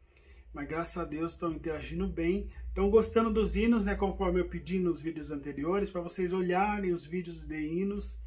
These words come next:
né? Que eu publico todos os dias.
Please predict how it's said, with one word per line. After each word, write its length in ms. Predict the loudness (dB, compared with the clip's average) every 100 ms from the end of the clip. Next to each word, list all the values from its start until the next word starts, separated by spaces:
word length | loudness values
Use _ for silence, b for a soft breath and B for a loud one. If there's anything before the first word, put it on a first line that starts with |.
| B B B -10
né? 140 | -10
Que 100 | -8
eu 80 | -10
publico 480 | -10 -12 -8 -8 -8
todos 320 | -10 -10 -8
os 180 | -10 -10
dias. 520 | -10 -2 -2 -2 -12